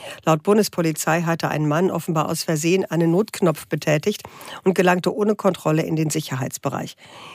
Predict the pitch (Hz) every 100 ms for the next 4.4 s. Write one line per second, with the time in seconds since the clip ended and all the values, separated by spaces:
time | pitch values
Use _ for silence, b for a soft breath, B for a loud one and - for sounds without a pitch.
0 | B 190 214 185 175 - - 180 240 220
1 | 170 - 208 156 - 151 214 220 175 160
2 | 160 208 160 156 - 170 - 170 170 165
3 | 165 202 196 202 196 175 180 - 185 175
4 | 214 151 - -